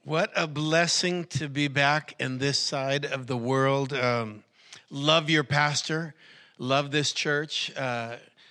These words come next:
I don't know if you remember the, from the last time I was here, but, uh, I actually grew up kind of in this area. Grew up in Santa Monica when I got saved, moved down here. Uh, went to Bible school, but I surfed all of these beaches way back when, and, uh, just good to be back.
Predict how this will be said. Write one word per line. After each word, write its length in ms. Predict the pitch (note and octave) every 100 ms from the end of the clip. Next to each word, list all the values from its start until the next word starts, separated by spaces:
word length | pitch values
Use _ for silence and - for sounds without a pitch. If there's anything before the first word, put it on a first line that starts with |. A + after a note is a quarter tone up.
| _ -
I 80 |
don't 120 | C3 C#3
know 100 | C#3
if 140 | B2+
you 60 | C3+
remember 260 | C3+ C3+
the, 120 | C3
from 180 | B2+ C#3+
the 100 | B2+
last 280 | B2+ C3+ C3
time 220 | D3 C3+
I 20 |
was 200 | C3 B2+
here, 260 | D3 C#3+ C3+
but, 280 | B2 B2 A2+ _ - - _
uh, 60 | -
I 320 | B2+ B2 B2
actually 380 | B2+ C3+ - C#3
grew 240 | A#2 C3
up 200 | C3 -
kind 300 | - C#3+ C3+
of 100 | B2+
in 140 | B2+ B2+
this 300 | C3 C3 -
area. 300 | C3 B2 B2+
Grew 120 | B2
up 80 | C3
in 60 | B2+
Santa 280 | - C#3 B2+
Monica 420 | B2 B2+ A#2+ B2+
when 100 | A#2+
I 60 |
got 220 | A2+ A2+ -
saved, 320 | C3+ B2 A#2
moved 240 | B2 A2+
down 280 | A#2 B2 C3
here. 360 | C3 C3 C3+ C3+ - - - - -
Uh, 220 | B2 A#2
went 220 | A#2 B2
to 160 | - B2+
Bible 380 | A#2 B2+ C3 C3+
school, 340 | - - C3
but 160 | A#2+ A2+
I 80 | G#2
surfed 440 | - C#3+ B2+ - -
all 240 | B2 B2+
of 160 | C3 A#2+
these 280 | B2+ B2+ A#2
beaches 640 | - B2 B2+ - C3 A#2
way 220 | A#2 B2
back 340 | A#2+ B2 A#2 -
when, 300 | B2 B2 A#2+
and, 220 | A2+ G#2+ - - - - - -
uh, 200 | C#3 C#3
just 260 | C#3+ G#3 -
good 140 | G3
to 80 | F3
be 100 | D3
back. 540 | B2+ C#3 A#2+ - -